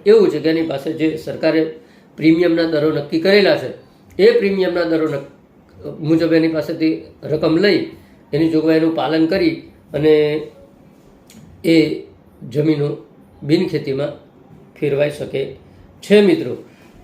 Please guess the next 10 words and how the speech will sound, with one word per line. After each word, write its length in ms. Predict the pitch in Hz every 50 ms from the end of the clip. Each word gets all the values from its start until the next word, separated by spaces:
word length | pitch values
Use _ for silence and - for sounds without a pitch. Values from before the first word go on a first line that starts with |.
| - - - _ _ -
તો 80 | 226 240 240 240 240 240 240 240 - - - - - - - - - - - - _ _ _ _ _ - - - - _ _ _ - - - - _ _ _ _ - - - - - - _ _ - - - _ -
આપને 360 | 156 165 - - 226 226 220
જે 340 | - 214 226 220 226 - -
આગળ 360 | - 151 151 156 214 220 220
પરિપત્રોનું 960 | - - 196 196 220 247 - 240 233 233 226 226 220 220 220 220 208 190 175
જે 120 | 202 208
મેં 160 | 202 202 202
સ્ક્રીનશોટ 540 | 202 - - 196 185 180 160 - 226 226 196
મૂકેલો 340 | 208 180 147 160 147 143 139
છે, 120 | 139 165